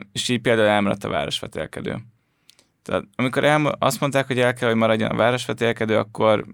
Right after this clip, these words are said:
Richterrel még azt beszéltük, hogy minden egyes őszi rendezvényt átrakunk online formátumban, és reménykedünk, hogy tavasszal, a tavaszi fél évben már minden rendezvény megtarthatunk jelenléti formátumban. Így, ö,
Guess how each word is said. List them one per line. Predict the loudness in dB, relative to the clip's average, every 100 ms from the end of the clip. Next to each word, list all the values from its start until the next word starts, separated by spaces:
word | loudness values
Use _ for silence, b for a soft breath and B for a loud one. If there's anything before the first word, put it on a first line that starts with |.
| -10
Richterrel | -8 -6 -2 2 2
még | 2 0
azt | 0 -2
beszéltük, | -6 -4 -6 -6
hogy | -8 -4
minden | -2 -2 -2
egyes | -4 -4 -4 -6 -6
őszi | -6 -4 -6 -6 -6 -6 -8 b b b
rendezvényt | -2 -2 -2 -2 -2 0
átrakunk | -2 -2 -6 -4
online | -2 -2 -2
formátumban, | -4 -6 -4 -4 -4 -6 -4 -4 -6 b b
és | -4
reménykedünk, | 0 2 0 0 0 0
hogy | -2 0
tavasszal, | 2 2 0 2 2 0
a |
tavaszi | 0 0 0 -4
fél | -2 0
évben | 0 0
már | 2
minden | 2 0 0
rendezvény | 0 -2 -4 -6
megtarthatunk | -6 -8 -10 -10 -8
jelenléti | -6 -4 -4 -6
formátumban. | -8 -4 -2 -2 -2 -2 0 -2 B B B B B B B
Így, | -2 0 2 2
ö, | 2 2 2 2